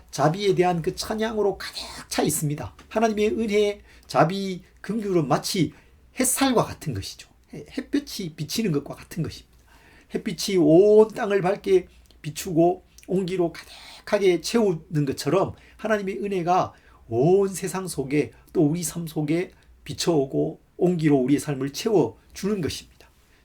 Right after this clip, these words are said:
우리가 지금 숨쉬고 살아가는 것, 하나님의 그 은혜의 돌보심으로 인한 것입니다. 우리가 감히 하나님께 나와서 예배하고 기도하면서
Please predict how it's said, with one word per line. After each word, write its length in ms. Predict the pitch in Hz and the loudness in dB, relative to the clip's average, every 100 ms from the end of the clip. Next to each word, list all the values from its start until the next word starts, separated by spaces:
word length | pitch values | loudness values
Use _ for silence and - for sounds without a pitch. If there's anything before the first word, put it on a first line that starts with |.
| _ | _
우리가 220 | 156 165 180 | 4 6 6
지금 280 | 165 170 | 4 -2
숨쉬고 760 | 165 185 180 - 165 170 165 160 _ | -2 -6 -8 -6 0 4 4 0 _
살아가는 580 | - 190 151 143 151 147 | -4 0 2 2 -2 0
것, 200 | 151 - _ _ | -2 -2 _ _
하나님의 540 | - 185 175 175 170 | -6 -4 -2 -4 -4
그 260 | 156 160 - | 0 0 0
은혜의 320 | 202 190 180 | 0 0 0
돌보심으로 960 | 135 131 147 196 - 240 202 185 196 - - _ - | 0 0 0 -2 -2 -4 -2 0 0 -2 -20 _ -6
인한 300 | 185 226 208 | -2 0 0
것입니다. 500 | 135 - - - _ - - | -4 -6 -18 -20 _ -20 -2
우리가 420 | 151 170 156 156 - - | 4 6 6 4 -8 -18
감히 340 | - 139 175 | -6 -2 -2
하나님께 440 | 175 175 160 160 151 | -2 -2 -4 -4 -4
나와서 460 | 143 147 156 156 | 0 0 -2 -4
예배하고 760 | 110 147 180 160 156 156 175 - - _ - | 0 2 4 2 -2 -2 -4 -6 -20 _ -12
기도하면서 880 | 208 208 170 175 170 156 170 175 | -2 0 0 -2 -2 -2 -2 -2